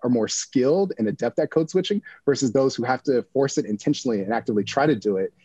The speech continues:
and it doesn't occur automatically, if there's additional psychological, you know, implications that take place there. Because once again, racial code switching is work. I, I have to emphasize it. I can't emphasize it enough, but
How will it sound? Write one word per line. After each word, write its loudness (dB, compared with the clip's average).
and 2
it 0
doesn't 2
occur 0
automatically, 2
if 0
there's 2
additional 2
psychological, 0
you 0
know, -2
implications -2
that -2
take -4
place -2
there. -2
Because 0
once 2
again, 2
racial 2
code 2
switching -2
is 0
work. -2
I, -4
I -2
have 0
to 2
emphasize 2
it. 0
I -6
can't 4
emphasize 0
it 0
enough, 0
but -4